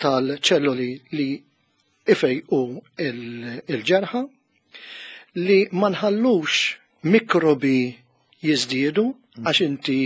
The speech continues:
eh, ma tridx li jkollok infezzjoni, jew inkella jekk daħlu l-mikrobi toqtolhom kemm jista' jkun malaj, li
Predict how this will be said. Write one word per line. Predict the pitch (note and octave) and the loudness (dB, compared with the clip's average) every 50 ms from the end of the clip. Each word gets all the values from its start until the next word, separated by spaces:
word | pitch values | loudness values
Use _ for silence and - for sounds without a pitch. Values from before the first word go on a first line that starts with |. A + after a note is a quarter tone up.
| C3+ C#3 - _ | -2 -4 -6 _
eh, | - E3 D3 D3 | -6 -6 -6 -6
ma | C#3 C3+ D#3 C#3+ | 0 0 0 0
tridx | - - D3+ D#3 F#3+ A3 - - - | 2 0 -2 -2 -2 -2 -2 -2 -2
li | D3 D3 C3+ C3 | 0 0 0 -2
jkollok | B2+ - - D3+ C3+ C#3 - - | -2 0 -2 0 0 -2 -4 -4
infezzjoni, | D#3 B2+ - D#3 C3+ - - F#3 F#3 G3+ A3 A#3+ C4 A#3 | -6 -4 -4 -4 -4 -2 -2 0 0 0 0 0 0 0
jew | F3 D#3 D#3+ | 0 0 0
inkella | D#3+ D3+ - F3 D3+ D3 D3 D3 | -2 -2 -2 0 0 0 0 0
jekk | D#3+ D3+ C#3 | -2 0 2
daħlu | - F#3+ D3+ D3+ E3 E3 | 2 2 2 2 0 0
l-mikrobi | F#3 A3 A3+ - - F3+ E3+ D3 C#3+ C#3+ - - - - - - | 2 2 2 2 2 2 2 2 0 -2 -4 -6 -12 -12 -2 0
toqtolhom | - - - - E3+ C#3+ D3 C#3 | 0 0 2 2 2 2 2 0
kemm | C#3+ F#3 F3 D3 | 0 0 0 0
jista' | C#3+ C3+ - - C#3 C3 | -2 -2 -4 -4 -6 -8
jkun | - C#3+ A#2+ B2 | -8 -8 -8 -8
malaj, | B2 A2+ C#3+ D#3 F#3+ A#3 B3+ B3 - _ _ _ _ _ _ _ _ _ - - - - - - - - - - - - - - - - - | -8 -6 -6 -4 -4 -4 -4 -6 -10 _ _ _ _ _ _ _ _ _ -20 -20 -20 -20 -20 -20 -20 -18 -18 -18 -18 -18 -20 -20 -20 -14 -8
li | F#3 F#3 G3+ A3+ A3 A3 G#3+ G#3 G#3 G3+ | -4 0 2 2 4 4 4 2 2 0